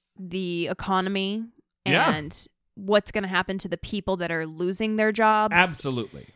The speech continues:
Speaker 1: That seems like maybe the focus.
Speaker 2: Sh-,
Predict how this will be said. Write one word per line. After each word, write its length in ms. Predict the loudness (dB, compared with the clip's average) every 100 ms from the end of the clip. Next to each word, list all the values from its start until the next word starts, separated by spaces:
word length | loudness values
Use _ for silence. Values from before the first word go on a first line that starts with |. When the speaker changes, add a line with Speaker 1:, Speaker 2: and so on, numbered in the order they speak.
| -2
Speaker 1:
That 140 | 0 2
seems 300 | 2 2 4
like 420 | 4 4 -2 -16 _ -2
maybe 220 | 0 0
the 480 | -2 -4 -4 -4 -6 -12 _ -20
focus. 720 | 0 4 4 2 -4 -6 -6 -12 -14
Speaker 2:
Sh-, 140 | -12